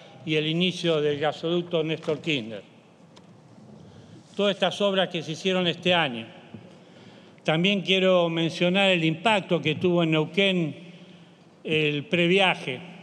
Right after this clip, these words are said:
Más de trescientas veinte mil personas lo usaron y dejaron un impacto en la provincia de seis mil cuatrocientos millones de pesos.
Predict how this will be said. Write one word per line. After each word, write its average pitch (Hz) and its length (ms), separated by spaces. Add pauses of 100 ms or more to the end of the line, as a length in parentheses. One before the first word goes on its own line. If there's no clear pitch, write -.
(480)
Más 170 240
de 165 220
trescientas 170 580
veinte 170 320
mil 175 180
personas 175 480
lo 156 80
usaron 185 560 (540)
y 160 120
dejaron 175 480
un 170 100
impacto 170 400
en 165 60
la 160 120
provincia 180 460
de 160 80
seis 160 260
mil 190 240
cuatrocientos 160 880 (400)
millones 156 460
de 139 100
pesos. - 720